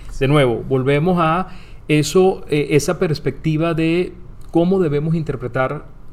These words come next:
la información en finanzas, en términos relativos. Bueno, eh, que para, eh, que este entorno tan complejo y retador como es Venezuela, eh, muestre o represente oportunidades para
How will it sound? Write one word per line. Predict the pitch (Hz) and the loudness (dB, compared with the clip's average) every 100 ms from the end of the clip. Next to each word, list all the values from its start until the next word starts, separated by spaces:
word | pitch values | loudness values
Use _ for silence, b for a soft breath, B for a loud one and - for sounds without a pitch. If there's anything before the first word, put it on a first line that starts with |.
| - - - | -16 -16 -6
la | 131 | -4
información | 127 127 120 - 139 | -2 -4 -4 -4 -4
en | 147 | -4
finanzas, | 147 147 131 117 110 | -4 -4 -4 -6 -8
en | 120 | -2
términos | 147 151 160 143 | -2 0 -2 -4
relativos. | 127 120 151 131 110 - B B B B B - | -6 -6 -4 -4 -8 -12 B B B B B -2
Bueno, | 175 131 113 - | 0 0 -4 -4
eh, | 143 127 117 - - | 0 0 -2 -8 -4
que | 151 | -4
para, | 143 151 139 135 127 - | -2 -2 0 0 -2 -4
eh, | 127 123 117 113 - - | -4 -4 -6 -8 -10 0
que | 147 | 2
este | 165 160 | 2 2
entorno | 208 190 190 175 185 185 190 - | 0 4 2 2 0 0 0 0
tan | 156 135 | 2 0
complejo | 131 120 143 147 160 | 0 -2 0 2 0
y | 165 | 0
retador | 139 - 123 127 135 | -2 0 -2 -2 -4
como | 151 139 123 | -6 -4 -4
es | 131 | -4
Venezuela, | 139 123 139 131 135 156 151 B B B B - | -4 -4 -2 -2 -2 -2 -6 B B B B -6
eh, | 131 127 123 131 | -2 0 -2 -2
muestre | 139 160 175 - 131 131 135 - | 0 2 0 -2 -4 -4 -4 -6
o | 131 123 120 110 | -4 -2 -4 -4
represente | 123 120 120 - 156 151 135 | -6 -6 -6 -2 -2 -2 -4
oportunidades | 123 117 120 120 120 117 120 131 147 | -4 -4 -8 -6 -4 -2 -2 -2 -4
para | - 143 131 139 - | -4 -2 -2 -4 -6